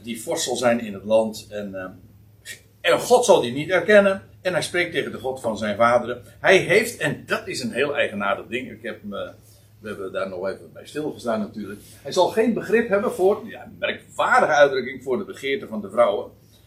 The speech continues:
En als je dat gewoon puur neemt zoals het zich aandient, dan zou je daar, eh, maar één ding uit kunnen concluderen,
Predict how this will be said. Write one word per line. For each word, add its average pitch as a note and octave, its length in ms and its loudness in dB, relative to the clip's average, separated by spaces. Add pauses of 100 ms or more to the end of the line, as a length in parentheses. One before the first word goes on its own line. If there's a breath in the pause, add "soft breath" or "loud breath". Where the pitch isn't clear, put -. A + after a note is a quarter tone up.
(180 soft breath)
En C3 120 -4
als - 120 -6
je B2+ 60 -8
dat A#2+ 180 0
gewoon D3+ 580 2
puur G#3+ 420 2
neemt C#3 340 0
zoals G#2+ 260 -4
het - 160 -12
zich A2+ 180 -8
aandient, C#3 600 -4 (240 soft breath)
dan B2+ 380 0
zou A#2 260 2
je G#2 100 0
daar, G2 300 2
eh, F#2+ 180 -6
maar G2 140 -2
één B2 180 -2
ding A2+ 200 -6
uit G#2 240 -6
kunnen G2+ 260 -8
concluderen, G2+ 760 -8